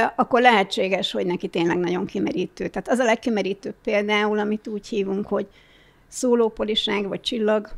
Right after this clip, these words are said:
kapcsolatalakzat, amikor egy embernek van több partnere, de ezek a partnerei csak effektíve tudnak egymásról, vagy nagyon felszínes kontaktusba kerültek egymással,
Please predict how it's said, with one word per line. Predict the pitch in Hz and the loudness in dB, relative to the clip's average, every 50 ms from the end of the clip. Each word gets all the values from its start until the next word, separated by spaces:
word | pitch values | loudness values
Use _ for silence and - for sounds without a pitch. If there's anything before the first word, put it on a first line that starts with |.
| - _ - - _ _ - | -16 _ -20 -20 _ _ -14
kapcsolatalakzat, | - - 220 - - - 247 220 - - - - 202 208 214 - 233 220 214 - | -6 -6 -6 -6 -6 -6 -4 -4 -4 -4 -4 -2 -2 -2 -2 -4 -6 -8 -6 -6
amikor | 196 190 202 - 220 202 | -8 -8 -6 -6 -6 -4
egy | - 220 220 208 202 | -2 -2 -2 -2 -2
embernek | 220 220 202 202 196 190 185 185 190 196 - | -4 -4 -2 0 0 0 0 -2 -4 -6 -6
van | 240 220 208 196 190 190 - - - | -6 -2 -2 -2 -2 -2 -6 -8 -8
több | - 220 196 - _ | -8 -8 -8 -8 _
partnere, | - - 220 254 285 - - 285 254 247 247 220 | -2 0 0 0 0 2 0 0 0 0 -2 -2
de | 208 214 196 208 214 - - | -2 -2 -2 -2 -2 -4 -4
ezek | 233 226 214 214 - | -4 -4 -4 -4 -8
a | - | -8
partnerei | 196 - - 220 214 208 214 208 208 208 214 214 214 214 | -10 -4 0 0 0 0 -2 -4 -4 -2 -2 -2 -2 -2
csak | 214 - 202 190 - - _ _ _ _ - | -2 -4 -6 -6 -6 -10 _ _ _ _ -4
effektíve | - 208 214 - 214 - - - 202 | -4 -4 -2 -2 -6 -8 -6 -8 -8
tudnak | 196 - 247 220 220 220 - | -6 -6 -8 -6 -6 -4 -4
egymásról, | 220 220 226 220 220 226 - - - 208 202 | -2 -2 0 0 -2 -2 -2 -2 -2 -2 -2
vagy | 196 185 190 - - - - - - - | -2 -2 -4 -6 -8 -16 -20 -20 -14 -6
nagyon | - 240 247 226 202 214 | -2 0 0 0 0 -2
felszínes | - - 208 214 220 - 240 214 208 - | -2 0 0 0 0 -2 -4 -6 -4 -4
kontaktusba | - - 214 220 220 208 - - 247 208 208 185 | -4 -4 -4 -4 -4 -6 -8 -8 -10 -8 -8 -8
kerültek | - 220 202 202 208 - - - - | -6 -4 -4 -4 -4 -6 -8 -8 -6
egymással, | - 226 247 269 254 254 240 - - - 247 233 240 233 | -4 -2 -2 -2 -2 0 2 2 2 4 4 2 2 0